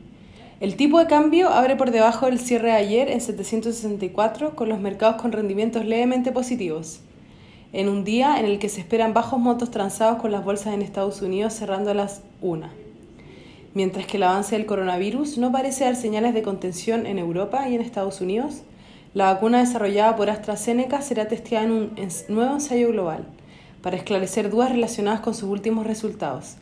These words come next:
en particular con su eficacia. Por otra parte, surgen tensiones entre los miembros de la opec,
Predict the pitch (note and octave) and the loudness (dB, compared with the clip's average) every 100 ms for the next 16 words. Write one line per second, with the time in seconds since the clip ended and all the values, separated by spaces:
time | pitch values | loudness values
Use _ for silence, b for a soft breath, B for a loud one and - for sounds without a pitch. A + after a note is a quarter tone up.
0 | B B B F3+ F3+ F#3 - F3+ F#3 G3+ | B B B -6 -4 -6 -6 -2 0 0
1 | B3 A#3+ A#3+ A3 E3+ - - D#3 - - | 0 0 -2 -2 -4 -6 -6 -12 -14 -20
2 | - - - B B B - G#3 B3 C#4 | -20 -20 -20 B B B -4 0 4 6
3 | C#4 D4 D4 F#4 F4 C4+ D4+ C4+ B3+ A#3+ | 6 4 4 2 2 0 0 0 0 0
4 | B3+ B3+ C#4 B3+ A#3 G#3+ G3+ G#3+ A3+ A3+ | 2 2 2 0 0 0 0 0 0 0
5 | G#3+ F#3 G#3 A#3+ - | 0 -2 -2 -4 -6